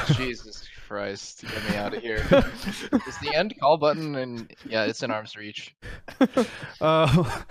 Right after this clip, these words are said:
Speaker 2: so anyway, uh, but I think that's it. So, uh, I guess the, what, what can we talk about? So actually, Peter, we haven't talked about this. What are you comfortable talking about on this show?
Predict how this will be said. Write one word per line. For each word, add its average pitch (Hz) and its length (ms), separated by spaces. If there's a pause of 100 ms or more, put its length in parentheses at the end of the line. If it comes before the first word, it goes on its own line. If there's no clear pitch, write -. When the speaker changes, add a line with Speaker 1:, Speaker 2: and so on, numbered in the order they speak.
(1300)
Speaker 2:
so 160 420
anyway, 170 600
uh, 135 360
but 139 400
I 143 160
think 151 240
that's 131 240
it. 135 100
So, 139 220
uh, - 400
I 131 160
guess 135 360
the, 131 300
what, 151 320
what 160 180
can 170 300
we 175 100
talk 131 320
about? 95 600 (760)
So 143 160
actually, 185 340
Peter, 160 360
we 139 140
haven't 175 240
talked 139 240
about 110 140
this. 92 200 (340)
What - 180
are 214 40
you 170 200
comfortable 147 520
talking 123 380
about 101 200
on 98 120
this 95 140
show? 87 500